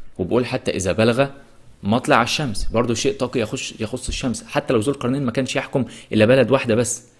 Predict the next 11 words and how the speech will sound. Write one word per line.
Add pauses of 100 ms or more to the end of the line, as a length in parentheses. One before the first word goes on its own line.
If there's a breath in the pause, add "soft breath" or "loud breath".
(140)
هي
الموضوع
موضوع
علمي. (560 soft breath)
فالمهم، (420 loud breath)
لما
ذو
القرنين
بلغ
مطلع
الشمس،